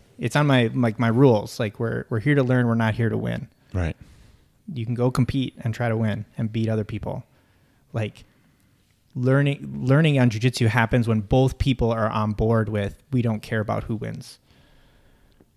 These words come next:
Speaker 1: It's very frustrating when somebody's there to win and somebody's there to try to learn,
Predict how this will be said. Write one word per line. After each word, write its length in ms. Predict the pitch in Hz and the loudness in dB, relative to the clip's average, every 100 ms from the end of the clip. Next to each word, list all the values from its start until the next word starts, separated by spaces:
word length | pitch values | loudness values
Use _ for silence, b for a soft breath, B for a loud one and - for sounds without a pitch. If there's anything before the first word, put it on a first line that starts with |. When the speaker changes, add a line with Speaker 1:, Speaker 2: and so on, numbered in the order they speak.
| _ | _
Speaker 1:
It's 160 | 120 117 | -4 0
very 240 | 131 151 | 4 4
frustrating 400 | 135 131 - 123 | 6 2 2 2
when 120 | 113 110 | 2 2
somebody's 380 | 131 123 113 | 2 2 2
there 140 | 110 110 | 0 0
to 80 | 101 | 0
win 300 | 107 117 127 | 0 -2 -2
and 120 | 107 | -4
somebody's 300 | 117 107 101 | -2 -2 -2
there 120 | 104 | -2
to 80 | 101 | -2
try 140 | 110 | -2
to 80 | 117 | -2
learn, 400 | 123 139 165 | 0 0 0